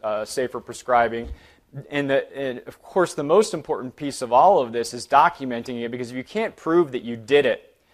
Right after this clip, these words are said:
through your ordinary record-keeping processes, there's gonna be no way for you to actually defend yourself in a manner that gives you security. And I wanna make clear that what I'm talking about today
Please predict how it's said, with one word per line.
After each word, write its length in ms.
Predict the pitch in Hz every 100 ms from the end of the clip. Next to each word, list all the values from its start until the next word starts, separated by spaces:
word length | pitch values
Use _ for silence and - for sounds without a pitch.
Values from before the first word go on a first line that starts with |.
| _ _ _
through 220 | 135 135
your 160 | 131 131
ordinary 480 | 135 151 147 135 123
record-keeping 800 | 120 127 139 123 135 123 117 110
processes, 760 | 120 120 - 147 - 170 165 - _ -
there's 240 | 165 180
gonna 220 | 185 170
be 260 | 143 143 135
no 280 | 131 131 139
way 420 | 131 131 127 127
for 200 | - 123
you 220 | 120 123
to 140 | 117 104
actually 680 | 120 - - 120 113 110 - _ _
defend 500 | 131 - 151 143 143
yourself 600 | 131 123 131 113 113 -
in 120 | 113
a 60 | 117
manner 460 | 120 120 120 117 113
that 360 | 113 107 117
gives 240 | 127 123 123
you 140 | 117
security. 760 | - 120 - 139 127 113 107 - _ _
And 80 | 147
I 60 | 196
wanna 180 | 269 214
make 180 | 160
clear 240 | - 180 156
that 80 | 127
what 180 | 135 156
I'm 180 | 180
talking 460 | 175 160 156 151 180
about 320 | 165 180 175
today 420 | 175 180 175 180